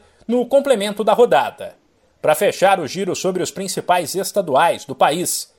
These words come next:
no Gaúcho, o Grêmio atropelou o São Luís. Vitória por quatro a zero, que fez o tricolor ultrapassar o Ipiranga e assumir o primeiro lugar. Já o Inter perdeu para o São José por três a dois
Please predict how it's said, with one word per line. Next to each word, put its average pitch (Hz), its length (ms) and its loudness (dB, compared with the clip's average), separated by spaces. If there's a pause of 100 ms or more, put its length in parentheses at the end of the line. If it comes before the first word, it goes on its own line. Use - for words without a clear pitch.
(220)
no 165 80 -4
Gaúcho, 226 560 2
o 165 60 -2
Grêmio 247 480 0
atropelou 254 640 2
o 123 40 -4
São 214 200 -4
Luís. 214 480 -2 (260)
Vitória 254 340 2
por 254 140 -2
quatro 269 320 2
a 233 80 4
zero, 185 380 2
que 127 140 -8
fez 196 280 -2
o 208 60 -4
tricolor 202 480 0
ultrapassar 156 680 0
o 233 120 -6
Ipiranga 208 680 0 (260)
e 294 60 4
assumir 269 340 -4
o 262 60 -6
primeiro 254 460 -2
lugar. 123 400 0 (400)
Já 160 300 2
o 262 160 4
Inter 240 540 2
perdeu 240 640 4
para 269 180 2
o 240 60 2
São 262 240 2
José 127 420 0
por 151 220 -6
três 240 400 4
a 170 100 6
dois 147 580 0